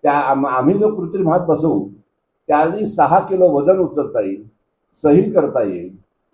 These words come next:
मोटरसायकल चालवता येईल, माझ्याकडे क्लिप्स आहेत, व्हिडिओ क्लिप्स, मोटरसायकल चालवता येईल, अशा पद्धतीचा आमचा कृत्रिम हात असतो. आता पोलिओ निर्मूलन झालंय, परंतु जे जुने पेशंट आहेत त्यांना पण पोलिओ कॅलिपर पण देतो.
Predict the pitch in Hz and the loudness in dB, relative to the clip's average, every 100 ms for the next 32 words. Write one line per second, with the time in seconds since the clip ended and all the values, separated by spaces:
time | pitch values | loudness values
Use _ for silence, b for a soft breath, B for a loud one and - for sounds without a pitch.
0 | _ - 127 147 226 220 214 220 220 185 | _ -4 0 2 0 2 2 2 2 2
1 | 156 147 127 117 123 156 180 185 - 196 | 2 2 0 -2 -2 -2 -4 -6 -10 -10
2 | 214 - 165 113 117 107 90 87 - - | -10 -6 -6 -4 -4 -6 -8 -16 -16 -10
3 | 131 143 - 202 202 196 160 143 120 110 | -8 -4 -2 -2 0 0 2 2 0 -4
4 | 95 85 87 _ _ _ _ _ _ 135 | -4 -10 -18 _ _ _ _ _ _ -4
5 | 190 202 190 160 156 156 165 151 151 - | -2 0 0 -2 -4 -2 -2 -2 -4 -8
6 | 127 - 147 104 90 - - _ _ _ | -10 -4 -2 0 -4 -8 -20 _ _ _
7 | _ _ _ - 165 143 143 160 180 170 | _ _ _ -6 -6 -2 0 2 2 0
8 | 165 175 185 165 175 208 151 156 - 165 | -2 0 0 2 0 2 -2 -4 -6 -6
9 | 165 170 175 147 139 196 214 175 139 131 | -6 -6 -4 -6 -6 -6 -8 -10 -12 -10
10 | 127 - 135 151 - - - 131 151 165 | -12 -10 -12 -10 -12 -12 -10 -6 -4 -4
11 | 143 143 147 98 78 78 _ _ | -2 -2 -2 -4 -8 -20 _ _